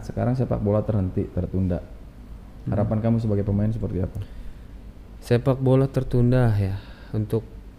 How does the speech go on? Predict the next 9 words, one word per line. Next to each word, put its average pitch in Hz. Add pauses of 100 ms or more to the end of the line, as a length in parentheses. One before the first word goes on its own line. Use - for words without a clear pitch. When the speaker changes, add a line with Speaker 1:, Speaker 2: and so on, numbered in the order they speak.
(240)
Speaker 2:
harapan 117
saya 117
ya. 110 (500)
Speaker 1:
Sebagai 107
pemain 113
loh? 95 (120)
Speaker 2:
Sebagai 110
pemain, 113 (1900)
ya 127